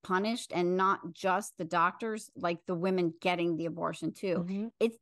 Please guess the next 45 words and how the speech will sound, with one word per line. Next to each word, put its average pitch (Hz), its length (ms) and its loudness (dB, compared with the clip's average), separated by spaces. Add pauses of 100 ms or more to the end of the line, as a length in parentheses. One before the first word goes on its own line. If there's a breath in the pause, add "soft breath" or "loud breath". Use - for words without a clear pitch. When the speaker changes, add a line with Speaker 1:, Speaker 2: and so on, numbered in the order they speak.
Speaker 1:
definitely 226 340 2
something 202 520 0 (160)
to, 170 280 -2 (220)
to 165 380 -2 (140)
pray 214 220 2
about 220 460 4
and 170 460 0
to, 175 320 -4 (100)
to 170 120 -6
research 190 440 0
a 202 60 -6
little 185 200 0
bit 175 160 0
if 170 100 -2
you 175 80 0
don't 170 140 0
know 175 80 2
anything 175 300 0
about 180 340 0
that. 214 240 2 (480)
Speaker 2:
I 226 220 6
Speaker 1:
Called 214 140 2
Speaker 2:
thought 220 260 4 (120)
Tom 214 280 2
Ascol 208 360 0
had 202 140 0
a 202 40 -2
great 202 300 -4
take 240 260 -2
on 180 140 0
it. 175 60 -6
He 196 100 -2
said, 196 300 -2
"All 240 400 6
abortion 214 500 -2
is 190 220 -4
murder." 202 420 2 (300)
Now, 202 240 4
is 196 160 0 (100)
all 220 260 8
those 240 280 6
murders 202 580 -4 (220)
deserving 190 720 2 (160)
of 175 280 -2
prison? 214 460 2